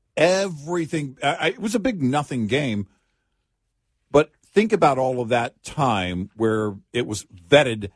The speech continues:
how many times? Remember at the end, uh, when the Republicans won the House and they were basically closing up shop on the January sixth committee?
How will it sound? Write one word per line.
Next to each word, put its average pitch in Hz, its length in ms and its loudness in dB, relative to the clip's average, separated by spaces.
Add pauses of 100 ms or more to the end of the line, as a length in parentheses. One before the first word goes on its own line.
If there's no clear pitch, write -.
(140)
how 180 200 0
many 151 240 -2
times? - 600 -10 (1120)
Remember 156 300 2
at 120 120 0
the 113 200 -4
end, 123 340 -4 (440)
uh, 98 280 0
when 101 180 -2
the 101 100 -2
Republicans 110 680 0
won 101 460 -2
the 92 100 -4
House 95 360 -4
and 82 240 -6 (420)
they 87 80 -4
were 80 120 -4
basically 90 500 -2
closing 98 480 -4
up 90 120 -4
shop - 400 -2
on 85 120 -6
the 82 60 -6
January 87 440 -4
sixth - 320 -8
committee? 92 360 -4